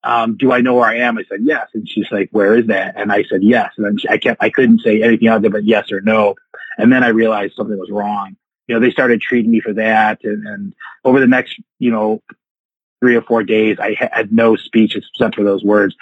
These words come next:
Then it finally started coming back to me, um, one word at a time. And over the next year, my speech came back, but I didn't really have any other big effe-, impacts, uh, into my life. Um, I was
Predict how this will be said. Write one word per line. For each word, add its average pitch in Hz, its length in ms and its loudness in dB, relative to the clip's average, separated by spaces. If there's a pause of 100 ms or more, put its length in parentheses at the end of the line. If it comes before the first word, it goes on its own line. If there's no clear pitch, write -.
(300)
Then 156 160 2
it 151 80 0
finally 139 260 0
started 113 280 -6
coming 113 220 -6
back 107 300 -8
to 107 60 -10
me, 104 320 -6 (320)
um, 107 460 0
one 110 160 2
word 107 160 2
at 98 80 -2
a 95 40 -8
time. 104 520 -4
And 101 320 -4
over 117 180 4
the 110 100 4
next 107 280 4
year, 110 440 4 (460)
my 110 200 0
speech - 300 0
came 104 140 2
back, 107 200 -2
but 131 100 2
I - 20 4
didn't 175 160 2
really 151 220 4
have 120 280 -2
any 113 400 -10 (640)
other 117 560 -2 (380)
big 120 220 2
effe-, - 360 -8
impacts, 113 580 2 (220)
uh, 113 120 -4
into 113 160 -4
my 113 80 0
life. 101 260 0 (460)
Um, 113 320 2
I 135 140 0
was 135 300 2